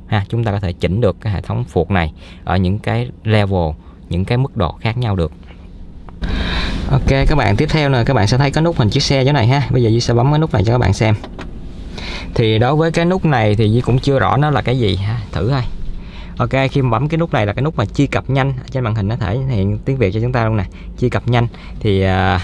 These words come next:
đầu tiên là E S P, hệ thống cân bằng điện tử rồi, chúng ta có thể cài đặt ở đây ha. Hệ thống mà Partronic nè, tắt mở cảm biến xe nè.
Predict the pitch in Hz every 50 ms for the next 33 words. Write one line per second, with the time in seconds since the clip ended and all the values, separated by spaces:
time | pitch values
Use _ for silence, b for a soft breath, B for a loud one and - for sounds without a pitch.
0 | B B B B B B B B B B B - 101 98 - 131 123 120 110 78
1 | 95 127 131 - - 135 123 123 123 117 101 98 120 131 135 123 120 107 98 95
2 | 95 104 101 87 80 110 135 131 101 92 90 - 117 120 117 113 110 110 104 -
3 | 98 92 90 85 85 - 90 104 110 107 104 101 98 - - - - B B B
4 | B B B B B 120 117 117 98 - 85 - - 107 110 127 143 139 123 107
5 | 92 87 87 87 85 87 - - - - 120 - - 120 131 139 - 120 98 92
6 | - 139 131 - 104 85 87 117 - - 90 104 110 120 139 170 - 113 110 107
7 | 107 90